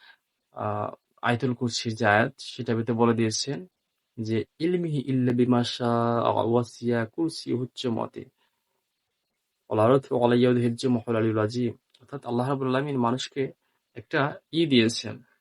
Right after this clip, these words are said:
একটা সীমারেখা দিয়েছেন জ্ঞানের। তো যাদেরকে সীমারেখা দিয়েছেন, তারা ওইটার ভিতরে ঘোরে, তারা হলো কুনু ব্যাং। আর মনে করে, "আমি সবকিছু জানি, এইটাই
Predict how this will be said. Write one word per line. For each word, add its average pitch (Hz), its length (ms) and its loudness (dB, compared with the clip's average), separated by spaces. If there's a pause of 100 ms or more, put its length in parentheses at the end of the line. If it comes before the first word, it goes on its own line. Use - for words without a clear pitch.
(300)
একটা 139 140 -14
সীমারেখা 180 520 2
দিয়েছেন 113 360 0
জ্ঞানের। 110 280 -4 (1080)
তো 123 60 -8
যাদেরকে 151 320 4
সীমারেখা 156 460 0
দিয়েছেন, 131 420 4
তারা 127 140 4
ওইটার 131 200 4
ভিতরে 131 180 2
ঘোরে, 123 440 0 (340)
তারা 123 120 -2
হলো 135 140 0
কুনু 170 300 2
ব্যাং। - 260 2 (840)
আর 127 100 0
মনে 139 200 4
করে, 147 140 0
"আমি 139 180 4
সবকিছু 151 360 -10
জানি, 156 240 0
এইটাই 143 500 -2